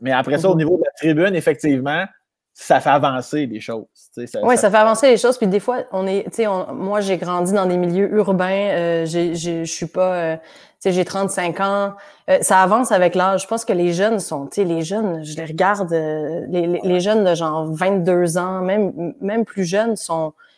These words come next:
Speaker 2: eux, sont rendus queer, euh, sont rendus
Speaker 1: Ah, ouais.
Speaker 2: non, non-binaires, tu sais, ils sont,
Speaker 1: Ouais.
Speaker 2: on est, on est vraiment plus là, tant qu'à
Speaker 1: Mhm.
Speaker 2: moi, mais,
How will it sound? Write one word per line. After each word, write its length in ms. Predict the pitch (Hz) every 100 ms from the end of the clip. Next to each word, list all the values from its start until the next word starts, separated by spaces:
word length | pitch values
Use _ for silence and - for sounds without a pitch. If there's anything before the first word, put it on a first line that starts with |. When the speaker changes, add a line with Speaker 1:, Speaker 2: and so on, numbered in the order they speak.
| _ -
Speaker 2:
eux, 140 | 254
sont 220 | - 170
rendus 460 | 151 170 165 190 196 -
queer, 760 | - 202 226 269 254 185 165 156
euh, 240 | 156 160
sont 200 | - 165
rendus 540 | 165 170 170 180 247 214
Speaker 1:
Ah, 280 | 151 131 123
ouais. 140 | 123
Speaker 2:
non, 240 | 208 254 -
non-binaires, 1040 | 185 196 247 240 196 190 180 226 208 175
tu 60 | -
sais, 120 | 226
ils 80 | 160
sont, 180 | - 165
Speaker 1:
Ouais. 120 | 147 180
Speaker 2:
on 80 | 190
est, 120 | 175 180 - -
on 200 | 190 226
est 80 | 233
vraiment 460 | 208 285 320 165 -
plus 200 | - 262
là, 260 | 208 233 143
tant 160 | - 165
qu'à 140 | 160
Speaker 1:
Mhm. 60 | 160
Speaker 2:
moi, 160 | 175 277
mais, 260 | 180 165